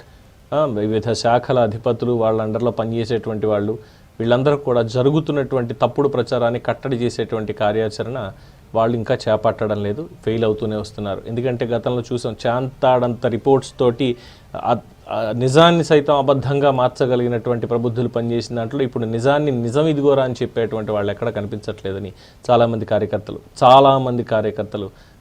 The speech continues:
ఆ, చెప్తున్నటువంటి విషయం. అలాగే ఎమ్మెల్యేల అవినీతి, మంత్రుల అసమర్థత మీద స్టోరీలు, తెలుగుదేశం పార్టీ అనుకూల వ్యక్తులుగా ముద్రపడిన ఏబి వెంకటేశ్వరరావు, నిమ్మగడ్డ రమేష్ లాంటి వాళ్ళు బహిరంగంగానే ప్రభుత్వ తప్పిదాలని ఎత్తి చూపుతూ వస్తుండడం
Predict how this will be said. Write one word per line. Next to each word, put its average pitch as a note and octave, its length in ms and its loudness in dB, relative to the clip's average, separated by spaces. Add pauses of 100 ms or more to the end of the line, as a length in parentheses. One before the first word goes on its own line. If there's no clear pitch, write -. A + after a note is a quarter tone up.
(120)
ఆ, F#2+ 280 -10 (240)
చెప్తున్నటువంటి G#2+ 600 -4
విషయం. G#2 300 -4 (100)
అలాగే A#2 340 2 (260)
ఎమ్మెల్యేల D3 420 8
అవినీతి, C#3+ 540 4
మంత్రుల B2+ 320 2
అసమర్థత C3 580 4
మీద B2 160 0
స్టోరీలు, A#2 540 -2 (420)
తెలుగుదేశం F3 460 8
పార్టీ D#3+ 280 6
అనుకూల D3+ 240 4
వ్యక్తులుగా D3+ 360 4
ముద్రపడిన C#3+ 480 6
ఏబి C3 340 6
వెంకటేశ్వరరావు, C3+ 640 4
నిమ్మగడ్డ C3 340 4
రమేష్ C3 360 4
లాంటి B2 140 2
వాళ్ళు B2 160 4
బహిరంగంగానే B2+ 720 2 (340)
ప్రభుత్వ D3+ 400 6
తప్పిదాలని B2+ 600 4
ఎత్తి A2+ 260 0
చూపుతూ C3+ 420 0
వస్తుండడం A2 500 -2